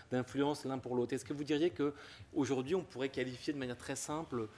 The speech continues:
euh, ce que, ce qu'est une philosophie africaine ? Pardon, on en parlait tout à l'heure, mais finalement, vous voulez que je, vous comprenez ma question ? C'est qu'est-ce qu'on emprunte à la philosophie occidentale ou inversement ? Qu'est-ce, parce qu'il y a des concepts,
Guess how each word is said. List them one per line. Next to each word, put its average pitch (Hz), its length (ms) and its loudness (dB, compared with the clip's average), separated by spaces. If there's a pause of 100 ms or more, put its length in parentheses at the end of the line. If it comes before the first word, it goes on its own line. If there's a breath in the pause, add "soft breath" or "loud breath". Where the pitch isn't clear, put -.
(260 loud breath)
euh, 120 160 4
ce 113 100 -6
que, 139 220 2
ce 117 100 -6
qu'est 147 120 2
une 139 120 0
philosophie 123 320 -6
africaine ? 120 320 -4
Pardon, 113 260 -2
on 113 40 -4
en 113 60 -2
parlait 123 180 0
tout - 160 -6
à 151 40 2
l'heure, 180 160 6
mais 143 140 0 (420 loud breath)
finalement, 170 220 -2
vous 151 120 -6
voulez 147 200 8
que 165 100 2
je, 147 280 2
vous 143 200 2 (140)
comprenez 147 240 2
ma 151 100 2
question ? 175 300 -2
C'est - 100 -10
qu'est-ce - 180 2
qu'on 160 140 4
emprunte 160 540 2 (260 loud breath)
à 113 40 -6
la 123 60 -2
philosophie 131 640 -2
occidentale 147 640 4 (280 loud breath)
ou 135 180 6
inversement ? 131 500 4
Qu'est-ce, 135 560 -4 (420)
parce 131 140 -6
qu'il - 320 4
y 123 60 4
a - 20 2
des 131 80 2
concepts, - 640 2